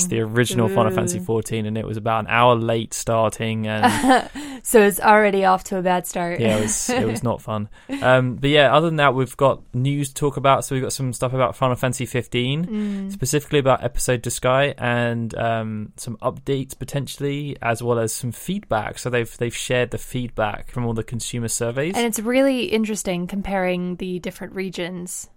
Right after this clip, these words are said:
Speaker 2: Yeah, so we're gonna take you through that if you haven't seen that already. And then we've got some, uh, just in, like, news about stuff within the Final Fantasy universe, because
Speaker 1: Mm.
Speaker 2: it's been a bit of a quiet month.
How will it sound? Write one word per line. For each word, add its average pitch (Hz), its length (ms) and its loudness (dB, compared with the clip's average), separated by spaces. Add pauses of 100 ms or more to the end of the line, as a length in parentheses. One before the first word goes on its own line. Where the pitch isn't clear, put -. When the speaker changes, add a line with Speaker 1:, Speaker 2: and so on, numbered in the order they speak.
Speaker 2:
Yeah, 127 300 4 (280)
so - 120 -4
we're 135 60 2
gonna 143 160 4
take 143 180 0
you 135 80 -4
through 127 220 -2
that 123 360 4
if 120 160 -6
you 120 160 -2
haven't 120 280 -2
seen 120 180 -6
that 117 140 -2
already. 120 460 -2 (360)
And 123 140 -2
then 135 80 4
we've 135 120 -2
got 135 160 -2
some, 120 380 -4
uh, 117 320 -2 (240)
just - 320 -10
in, 185 340 -4
like, 123 140 -6
news 175 380 0
about 139 340 4
stuff - 500 -2
within 131 460 0
the 123 80 -2
Final 120 280 -2
Fantasy 113 340 -6
universe, 107 360 -6
because 113 540 -6
Speaker 1:
Mm. 196 400 -4
Speaker 2:
it's - 120 -12
been 214 120 0
a 240 60 -2
bit 247 100 -2
of 220 100 -2
a - 40 -4
quiet 156 360 -2
month. 131 360 -4